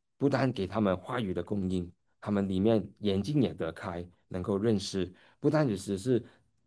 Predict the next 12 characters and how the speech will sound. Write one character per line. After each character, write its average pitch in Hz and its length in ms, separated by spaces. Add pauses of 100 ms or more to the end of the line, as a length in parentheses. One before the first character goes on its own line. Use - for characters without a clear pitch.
(340)
听 156 200
见 135 220
主 90 160
的 87 100
话， 90 380 (220)
并 127 120
且 98 140
能 87 220
够 95 280 (180)
看 117 260
见 110 220
主， - 240